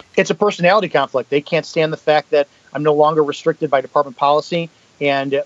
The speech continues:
one of my big things is I'm, I'm very big on use of force. Um, and I will take a video and I will put it up online. And it doesn't matter how old the video is, I will talk about what I have a problem with.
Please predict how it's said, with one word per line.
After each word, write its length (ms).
one 160
of 120
my 180
big 220
things 220
is 120
I'm, 200
I'm 140
very 160
big 180
on 100
use 200
of 80
force. 360
Um, 400
and 120
I 140
will 140
take 160
a 60
video 440
and 80
I 60
will 120
put 160
it 60
up 140
online. 540
And 320
it 200
doesn't 220
matter 160
how 160
old 240
the 60
video 340
is, 300
I 60
will 100
talk 260
about 300
what 180
I 60
have 140
a 40
problem 360
with. 180